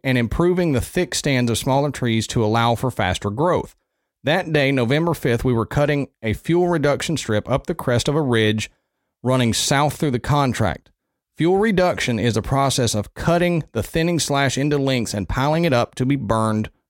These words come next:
in the wet season." So he's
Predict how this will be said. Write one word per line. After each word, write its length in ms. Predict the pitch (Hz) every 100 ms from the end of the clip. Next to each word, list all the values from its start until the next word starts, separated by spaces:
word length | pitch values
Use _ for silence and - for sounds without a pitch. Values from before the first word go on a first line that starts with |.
| -
in 120 | 113
the 60 | 110
wet 280 | 117 143 -
season." 420 | - 87 80 67 _ _ _ _ _ _ _ -
So 400 | 127 120 117 101
he's 460 | 139 143 120 117